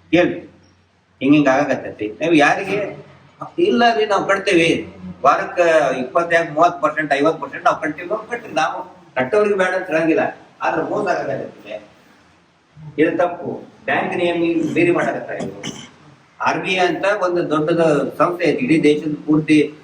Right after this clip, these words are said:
ಗವರ್ನ್ ಮಾಡೋದು Reserve Bank of India. ಅದರ ನಿಯಮದ ಪ್ರಕಾರ ರಿಕವರಿ ಮಾಡೋದು ಕೂಡ ಬಹಳ ತಪ್ಪೈತಿ ಅಂತ ನಾವು ಜಾಗೃತಿ ಮಾಡಕತ್ತೀವಿ.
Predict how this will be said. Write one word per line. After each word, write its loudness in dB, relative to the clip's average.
ಗವರ್ನ್ 6
ಮಾಡೋದು 0
Reserve 2
Bank 0
of -12
India. -8
ಅದರ 4
ನಿಯಮದ 0
ಪ್ರಕಾರ 2
ರಿಕವರಿ 2
ಮಾಡೋದು 0
ಕೂಡ -2
ಬಹಳ 2
ತಪ್ಪೈತಿ -10
ಅಂತ 0
ನಾವು 0
ಜಾಗೃತಿ 0
ಮಾಡಕತ್ತೀವಿ. -4